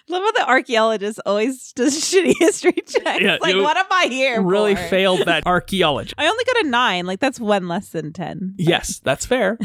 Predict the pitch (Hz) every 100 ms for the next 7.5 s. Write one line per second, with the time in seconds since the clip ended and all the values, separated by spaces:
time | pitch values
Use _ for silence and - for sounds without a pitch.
0 | - - 311 262 247 254 240 208 208 185
1 | 190 160 202 226 170 _ - 151 131 143
2 | 135 156 170 233 214 185 180 - - 202
3 | 196 180 185 156 165 156 151 156 - 135
4 | - - _ - - - _ _ _ _
5 | - - 196 202 - 151 147 143 180 226
6 | 226 - 240 - - 190 160 208 226 269
7 | 233 - 170 170 160